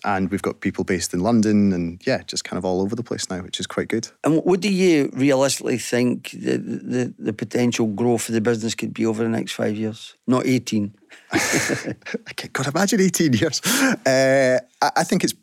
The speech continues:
Speaker 1: it's pretty substantial. So we're, we've, the, the Unfolded brand now is, like,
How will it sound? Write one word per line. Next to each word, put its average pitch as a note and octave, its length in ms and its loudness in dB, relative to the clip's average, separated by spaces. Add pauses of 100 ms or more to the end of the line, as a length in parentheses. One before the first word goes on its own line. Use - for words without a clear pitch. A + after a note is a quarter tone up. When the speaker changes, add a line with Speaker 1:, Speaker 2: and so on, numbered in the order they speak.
Speaker 1:
it's - 140 -2
pretty - 300 -2
substantial. F#2 580 -2
So - 140 0
we're, G#2 320 4
we've, G#2+ 180 2 (160)
the, G#2+ 160 0
the A#2 160 2
Unfolded A2+ 560 2
brand G2 320 0
now F#2+ 120 2
is, F#2 420 -2
like, E2+ 180 -6